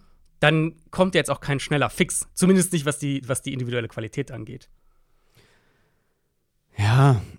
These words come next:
Speaker 2: ich weiß gar nicht, was man zu diesem Spiel, also wie, ich meine, wir haben positiv über die Steelers gesprochen, beziehungsweise man,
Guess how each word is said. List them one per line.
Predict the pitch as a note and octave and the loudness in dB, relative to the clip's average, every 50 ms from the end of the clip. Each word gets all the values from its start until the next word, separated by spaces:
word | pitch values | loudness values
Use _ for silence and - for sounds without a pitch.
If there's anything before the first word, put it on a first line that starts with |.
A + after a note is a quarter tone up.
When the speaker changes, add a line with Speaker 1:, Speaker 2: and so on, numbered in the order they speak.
| _ | _
Speaker 2:
ich | - A2 G2+ | -6 -2 2
weiß | B2+ C#3 D3+ - | 2 2 4 4
gar | F#3 F3+ | 6 6
nicht, | F3+ D#3+ | 6 6
was | D3+ D3+ D3 | 4 0 2
man | E3+ D#3 C#3 | 2 0 0
zu | - D3 | -2 -2
diesem | C#3 C#3 D3 D3 C3 | 0 2 4 4 2
Spiel, | - - - - C#3 D3+ E3 D#3+ D#3 D#3 D3+ C#3+ C#3 C3 - | 2 -4 0 2 6 6 6 6 6 6 4 2 0 0 -2
also | A#2+ A#2 A#2 | -2 -2 0
wie, | B2 C#3+ | 0 0
ich | C3+ B2 | 4 6
meine, | C#3+ D3 C#3 | 6 6 8
wir | B2 A#2 | 6 6
haben | A#2 A#2+ A2+ A2 G#2+ | 6 4 2 2 4
positiv | - C3+ C#3+ C#3 C3 B2+ B2 | 6 6 6 6 2 0 2
über | A#2 G#2+ G#2+ | 2 2 2
die | G#2 G2+ | 0 0
Steelers | - - - F#3+ G#3+ G3+ F3 - - - | 0 2 6 6 6 6 6 2 -6 -6
gesprochen, | - E3+ - - F3 E3+ E3+ F3 F3+ F3+ | -6 -6 2 4 6 6 6 6 4 2
beziehungsweise | D#3 A#2+ G2+ C3 B2+ A2+ A2 G#2 G2+ A2 G#2+ | 0 0 4 4 4 6 6 4 4 4 2
man, | G2 F#2+ F#2 F#2 - - | 2 2 0 0 -4 -6